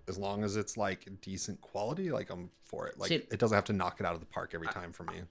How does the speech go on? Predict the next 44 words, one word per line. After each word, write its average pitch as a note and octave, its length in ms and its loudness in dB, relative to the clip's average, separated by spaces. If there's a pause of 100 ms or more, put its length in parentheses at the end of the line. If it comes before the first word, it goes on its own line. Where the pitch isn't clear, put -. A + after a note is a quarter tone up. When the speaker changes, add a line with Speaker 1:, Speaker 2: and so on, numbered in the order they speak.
Speaker 2:
I D3+ 80 12
think D#3+ 200 10
you D3 60 6
just C#3 160 10
summed B2 180 10
up - 100 4
probably A2+ 360 6
why F#2+ 220 4
I F2+ 60 2
like F2+ 260 0
it, C3+ 100 8
because A#2+ 240 2
anytime, A#2+ 360 6
like, G#2+ 180 2
the F#2+ 80 -2
music G2+ 320 0
started A#2 340 6
playing A2+ 420 2
or G2+ 200 2
a F#2+ 100 0
weird G#2+ 320 0
beast G2+ 240 0
hit - 160 2
the A2+ 80 0
screen B2 320 6
or G#2 200 2
a G2 60 2
Speaker 1:
Yeah. B2 160 4
Speaker 2:
wand A#2 180 2
came B2+ 200 6
out, C#3 180 10
I C#3 100 6
was D#3 120 4
like, F3 140 4
"Oh, C#4 80 12
good, A#3+ 180 12
I'm E3+ 120 10
back F3 200 12
in E3+ 80 6
this D3 160 4
universe." E3 460 6
Speaker 1:
Exactly. D3+ 500 12
Speaker 2:
And, D#3 140 12
like, C#3+ 340 10